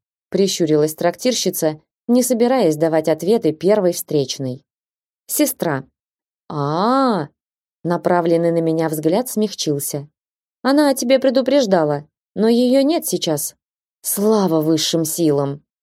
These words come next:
Рада должна прийти только через час", уведомила тетка,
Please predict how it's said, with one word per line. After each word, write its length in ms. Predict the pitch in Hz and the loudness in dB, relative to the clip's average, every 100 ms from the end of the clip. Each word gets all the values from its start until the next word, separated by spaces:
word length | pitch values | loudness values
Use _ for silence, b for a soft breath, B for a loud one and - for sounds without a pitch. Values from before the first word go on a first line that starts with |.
| _ | _
Рада 320 | 233 269 240 | 0 2 2
должна 400 | 226 240 220 233 | 2 2 2 0
прийти 340 | 220 233 233 285 | 2 -2 0 0
только 300 | 214 202 226 | 0 0 -2
через 240 | 240 233 | 0 -2
час", 420 | 233 254 165 - - _ _ _ | -2 -2 -2 -4 -16 _ _ _
уведомила 580 | 175 170 165 160 156 156 | 0 2 2 2 2 2
тетка, 500 | 156 226 226 156 | 2 -2 0 -4